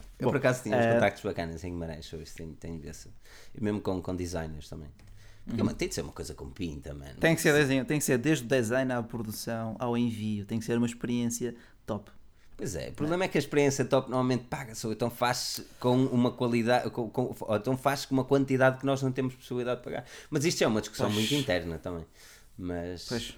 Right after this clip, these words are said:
Speaker 2: pois, pois, pois, pois, lá está, estamos aqui a partilhar já segredos do negócio. Pá, mas é bom, temos aqui, nós temos, sempre tivemos aqui um nível de abertura, eh, com o nosso público.
Speaker 1: Não é verdade, meu. Não é verdade. É assim, uma, uma coisa é certa, se não tiver qualidade, ela não é apresentada.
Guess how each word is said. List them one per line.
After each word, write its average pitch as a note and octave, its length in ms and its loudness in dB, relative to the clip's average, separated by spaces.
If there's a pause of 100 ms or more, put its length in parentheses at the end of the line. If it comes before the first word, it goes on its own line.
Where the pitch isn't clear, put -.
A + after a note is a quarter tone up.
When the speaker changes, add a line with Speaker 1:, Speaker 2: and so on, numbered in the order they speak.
Speaker 2:
pois, C#3+ 200 2
pois, F3 200 0
pois, A#3+ 300 -2
pois, D3+ 140 -4
lá B2+ 140 0
está, - 180 -6
estamos C3+ 240 0
aqui C3 160 -2
a - 20 -6
partilhar B2+ 400 0
já A#2+ 220 0
segredos A#2+ 460 -2
do A#2 80 -2
negócio. A2+ 480 -2
Pá, E3+ 160 2
mas B3 160 4
é A#3 80 8
bom, D#3+ 300 4
temos B2+ 220 -2
aqui, B2+ 200 -2
nós C3+ 180 0
temos, B2+ 420 -6
sempre - 340 -10
tivemos A2+ 280 -6
aqui A2+ 160 -6
um - 20 0
nível A2+ 200 -2
de A2+ 80 -2
abertura, G#2+ 420 -8 (340)
eh, - 240 -8
com - 60 -10
o - 60 -6
nosso G#2 160 -6
público. G#2 440 -8
Speaker 1:
Não D#3+ 80 0
é - 120 2
verdade, G#2+ 420 2
meu. G#2 100 -6 (240)
Não - 100 -14
é - 40 -16
verdade. G2+ 540 -8
É C#3+ 120 0
assim, E2 220 -4
uma, C#3+ 160 -4 (200)
uma E3 120 -2
coisa C#3 200 2
é D#2 40 -2
certa, - 320 -8
se - 100 -2
não F#3 120 2
tiver C#3+ 180 4
qualidade, C3 500 4
ela B2 140 4
não A2+ 160 2
é G#2 60 4
apresentada. F2+ 640 -10